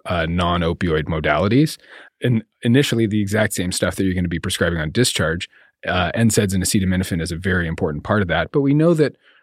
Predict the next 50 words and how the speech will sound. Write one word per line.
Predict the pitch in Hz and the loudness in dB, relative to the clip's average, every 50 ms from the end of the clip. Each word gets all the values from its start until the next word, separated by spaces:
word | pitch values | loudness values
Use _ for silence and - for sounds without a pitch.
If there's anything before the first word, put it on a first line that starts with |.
| _ _ - | _ _ 0
roughly | 143 156 165 156 - 175 165 156 147 139 135 135 135 - - | 2 2 2 2 0 0 2 2 4 4 2 2 0 -2 -6
five | _ - - - 139 123 123 123 127 135 120 - | _ -14 -4 -2 0 0 2 2 0 -2 -2 -4
to | - - 127 117 113 113 110 95 - - - | 0 2 4 4 4 4 2 0 -2 2 2
eight | 123 127 127 - | 2 2 2 0
out | 107 113 | 0 0
of | 107 | 2
every | 107 107 104 110 104 | 0 2 2 0 -2
ten | - - - 120 110 107 104 104 104 95 98 | -2 0 0 0 2 2 2 2 2 0 -2
people | - - 151 139 - 107 101 | 0 0 0 2 2 0 0
with | 98 92 - | 0 -2 -2
really | - 107 110 110 110 107 104 101 | -2 0 2 4 4 6 4 4
severe | 95 - - 104 98 101 98 98 | 2 0 -2 0 0 0 0 0
pain | - 113 117 117 | 0 0 0 0
like | 101 95 | 0 0
that | 98 92 92 | 0 0 0
are | 90 95 | 0 0
gonna | 95 101 98 98 | 0 0 0 0
need | 92 90 90 90 85 - - | 0 0 -2 -2 -4 -6 -6
a, | - 98 92 90 - | -4 -4 -4 -4 -4
a | - 90 | -6 -6
rescue | 87 90 87 85 - - - 92 | -6 -4 -4 -4 -4 -4 -4 -4
dose | 78 76 67 67 - - - _ _ | -4 -4 -6 -6 -8 -10 -12 _ _
or | - 71 76 | -12 -12 -10
two. | - - - - 101 - _ _ _ - - - - _ - | -8 -8 -8 -8 -10 -14 _ _ _ -20 -20 -20 -20 _ -4
And | - 120 120 117 113 110 110 110 107 110 110 110 - - - _ - | -2 0 0 2 0 0 0 0 2 2 2 0 0 -4 -12 _ -14
for | - - 123 | -4 -2 0
these | 110 113 123 127 - | 2 4 4 2 2
patients, | - - 117 113 110 - 110 98 95 - - | 0 0 0 0 2 0 0 -2 -2 -4 -4
the | - 98 98 - _ - | -4 -4 -4 -6 _ -10
classic | - - 104 101 107 - 117 101 - | -4 -2 0 0 0 -2 -2 -4 0
rescue | 107 110 123 120 - - - 120 120 | 2 2 2 2 0 0 0 2 2
medication | 110 110 113 113 104 - 131 127 123 - - 120 117 | 4 4 2 0 0 2 2 2 2 2 0 0 -2
for, | - - 117 113 113 110 - | 0 0 2 2 2 2 0
for | - - 120 117 | -2 0 2 2
analgesia, | 117 120 120 131 127 123 147 160 180 151 135 123 123 | 4 4 2 2 2 2 2 2 4 4 4 4 4
which | 123 113 - | 4 2 0
is | - 110 107 104 - - - | 0 0 0 0 -4 -6 -2
morphine | 104 110 123 127 120 - 131 127 | 0 2 2 2 4 2 2 2
or | 110 104 | 4 2
hydromorphone | 120 120 113 120 113 113 123 123 - 127 117 113 110 | 2 2 2 2 2 2 2 2 0 0 0 0 -2
in | - - 113 113 | -2 -2 -2 0
our | 110 110 | 0 2
emergency | 107 117 123 127 127 123 - 107 | 2 2 2 2 2 0 -2 -2
department, | 98 - 110 107 107 104 - | 0 0 0 0 0 -2 -2
is | 87 98 98 | -4 -2 0
not | 101 101 104 107 107 110 - - | 2 2 2 2 2 0 0 -2
gonna | 101 98 90 90 87 | -4 -2 -2 -2 -4
ha-, | 87 98 - | -4 -6 -6
take | - 107 92 - | -4 -4 -4 -4
effect. | - - - 82 - - - - | -6 -6 -4 -4 -4 -6 -8 -20